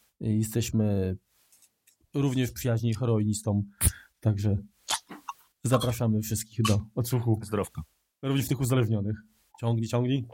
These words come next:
Speaker 2: Ach. No, lecimy. E, a tak w
Speaker 1: To co,
Speaker 2: ogóle to
Speaker 1: jaki
Speaker 2: nic
Speaker 1: pier-,
Speaker 2: się nie
Speaker 1: jaki
Speaker 2: dzieje,
Speaker 1: pierwszy
Speaker 2: bo
Speaker 1: news?
Speaker 2: tak po tej konferencji to tak nic się nie dzieje.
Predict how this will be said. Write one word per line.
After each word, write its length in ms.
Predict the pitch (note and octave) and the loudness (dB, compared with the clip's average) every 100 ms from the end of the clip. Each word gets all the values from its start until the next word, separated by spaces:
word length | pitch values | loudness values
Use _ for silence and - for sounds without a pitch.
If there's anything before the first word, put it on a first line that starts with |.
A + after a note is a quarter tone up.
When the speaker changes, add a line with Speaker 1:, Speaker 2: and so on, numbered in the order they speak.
| - _ _ _ _ _ - | -20 _ _ _ _ _ -8
Speaker 2:
Ach. 360 | - - - - - - _ _ _ _ _ | -6 -6 -8 -16 -20 -20 _ _ _ _ _
No, 180 | E2+ E2 - | -6 -6 -4
lecimy. 340 | E2 - D2 | -8 -4 -6
E, 180 | G2+ A2 | -4 -4
a 60 | A2+ | -4
tak 140 | D#3+ | -6
w 20 | |
Speaker 1:
To 60 | D3 | -4
co, 60 | C#3+ | -2
Speaker 2:
ogóle 140 | - | 0
to 40 | |
Speaker 1:
jaki 140 | - F3+ | 0 -2
Speaker 2:
nic 100 | E3 | 0
Speaker 1:
pier-, 60 | |
Speaker 2:
się 60 | C3+ | 0
nie 80 | D#3 | 0
Speaker 1:
jaki 120 | D3+ | 0
Speaker 2:
dzieje, 120 | D3 | 0
Speaker 1:
pierwszy 180 | B2 A2+ | 0 0
Speaker 2:
bo 60 | A2+ | -2
Speaker 1:
news? 160 | A2+ | -4
Speaker 2:
tak 140 | - - | -8 -6
po 100 | G#2 | -8
tej 140 | G#2 | -8
konferencji 560 | G2 G2+ G#2+ G2 F2 G#2+ | -6 -4 -2 -2 -4 -8
to 100 | G2 | -6
tak 180 | F#2 F2+ _ _ | -6 -6 _ _
nic 160 | F2+ E2+ | -10 -8
się 120 | F2 | -4
nie 100 | D#2 | -4
dzieje. 300 | D2 D#2 D#2+ | -2 -4 -4